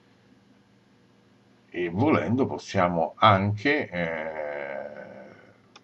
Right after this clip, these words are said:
sempre in questa schermata, possiamo anche fare un'attività di crop, però in questo caso non serve. Diamo ok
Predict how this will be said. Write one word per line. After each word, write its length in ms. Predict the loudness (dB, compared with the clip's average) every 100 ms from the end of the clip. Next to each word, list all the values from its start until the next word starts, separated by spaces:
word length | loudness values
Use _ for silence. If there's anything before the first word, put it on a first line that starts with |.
| -20 _ _ _ -16
sempre 320 | -2 -2 -2
in 80 | -4
questa 260 | -4 -4 -6
schermata, 520 | -6 -4 0 0 -2
possiamo 540 | -10 -10 -4 -2 0
anche 400 | 0 -2 -4 -8 -8 -20 -20 _ _ _
fare 560 | 4 8 8 6 2 2
un'attività 920 | 0 0 0 -2 -2 2 2 2 -2
di 180 | -8 -8
crop, 460 | 0 0 0 -6 -10
però 240 | -4 -4
in 100 | -4
questo 240 | -12 -12 -8
caso 320 | -8 -6 -4
non 180 | -4 -6
serve. 460 | -14 -14 -14 -16 -16 _ _ _ _ -20 _ _
Diamo 300 | 2 2 2
ok 180 | -2